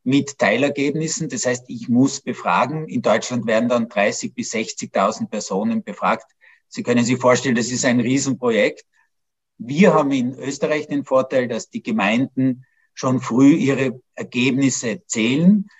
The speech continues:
In früheren Zeiten haben wir sie auch am Nachmittag schon bekommen. Da gab's einen Verfassungsgerichtshofbeschluss zweitausendsechzehn an das der Bundespräsidentenwahl. Jetzt krieg-, bekommen wir erst alles um siebzehn Uhr. Aber das, und das ist der Unterschied zu Deutschland, wo sie Exit-Polls brauchen,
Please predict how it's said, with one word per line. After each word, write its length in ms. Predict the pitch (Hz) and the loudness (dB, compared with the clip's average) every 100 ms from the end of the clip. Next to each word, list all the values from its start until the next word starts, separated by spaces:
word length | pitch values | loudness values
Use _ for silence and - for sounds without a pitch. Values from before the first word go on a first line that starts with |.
| - - _ _ _ _ _ _ _ _ | -20 -20 _ _ _ _ _ _ _ _
In 140 | 135 135 | -4 -2
früheren 500 | - 151 185 156 143 | 4 6 8 6 2
Zeiten 480 | 143 120 123 139 127 | 2 2 0 -2 -2
haben 160 | 131 139 | 0 0
wir 100 | 135 | 0
sie 160 | 147 | 2
auch 160 | 120 123 | 2 2
am 100 | 127 | -2
Nachmittag 540 | 120 135 143 139 117 | -2 -4 -6 -6 -8
schon 180 | - 110 | -6 -8
bekommen. 520 | - - 165 175 165 | -10 2 4 6 4
Da 80 | 139 | 0
gab's 240 | 131 110 | -2 -4
einen 160 | 120 110 | -6 -6
Verfassungsgerichtshofbeschluss 1600 | 113 113 127 - 147 143 139 127 131 131 - - 117 123 120 - | -4 -2 0 -2 -6 -6 -4 -2 -4 -6 -8 -8 -4 -4 -4 -4
zweitausendsechzehn 840 | 113 101 98 101 117 113 - 120 | -2 0 -2 -2 -4 -2 -4 -2
an 160 | 104 101 | 0 -4
das 140 | 101 | -6
der 80 | 95 | -6
Bundespräsidentenwahl. 840 | 135 151 - 123 120 117 - 110 | -4 -4 -4 -6 -2 -2 0 -2
Jetzt 160 | 117 117 | -2 -4
krieg-, 220 | 127 120 | -8 -6
bekommen 460 | 123 - 113 123 117 | -8 -4 0 0 0
wir 100 | 107 | 2
erst 240 | 104 107 | 0 0
alles 340 | 104 110 110 - | -2 -2 -4 -6
um 120 | 92 | -8
siebzehn 500 | - 131 - 127 233 | -8 -8 -4 -4 -2
Uhr. 300 | 120 156 160 - - _ _ | 2 4 2 -8 -20 _ _
Aber 240 | 104 110 | -2 -2
das, 420 | 95 101 135 - | 0 2 2 0
und 220 | - 120 113 | -6 -8 -8
das 120 | 107 | -8
ist 140 | 104 | -8
der 80 | 120 | -4
Unterschied 540 | 120 123 127 - 107 | -2 -2 -2 -4 -4
zu 80 | - | -6
Deutschland, 680 | 95 92 117 - 147 147 - | -2 -2 -2 0 0 0 -6
wo 100 | 113 | -10
sie 160 | 107 104 | -6 -4
Exit-Polls 560 | 107 - 107 113 110 | -4 -6 -6 -4 -6
brauchen, 520 | - 90 104 - 127 | -2 0 0 0 -8